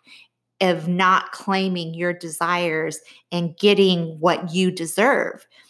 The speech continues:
Because if you've heard me say this, we are here to co-create with God.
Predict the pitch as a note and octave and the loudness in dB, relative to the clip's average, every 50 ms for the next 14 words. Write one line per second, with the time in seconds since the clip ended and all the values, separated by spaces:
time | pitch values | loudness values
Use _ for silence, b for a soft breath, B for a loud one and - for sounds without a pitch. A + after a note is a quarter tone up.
0 | b b b b b b - G#3 F#3+ - G3 E3+ G3 F#3+ G3 F#3+ F#3 F#3 - - | b b b b b b -2 -2 0 0 0 0 0 0 0 -2 -4 -2 0 2
1 | B3 B3 B3 B3 A3 G3+ F#3 - - - A3 C4 D4 A3+ F#3 D3+ F3 - - - | 4 4 4 4 0 0 0 -2 0 2 2 4 4 2 0 -2 -2 -2 -2 0
2 | G3+ A#3 B3 C4+ A#3+ G#3 - - A#3 B3+ B3 F3+ D#3+ - - G#3+ F3+ F3+ F3 - | 0 2 2 2 0 0 0 2 4 4 4 4 0 0 2 2 2 2 0 -4
3 | G3+ G3 F#3 F3 E3+ - D#3 F3+ F3 F3+ - G3+ B3+ D4 B3+ - - F3+ | -4 0 2 2 2 2 0 -4 -6 -2 0 0 0 0 0 -4 -4 -6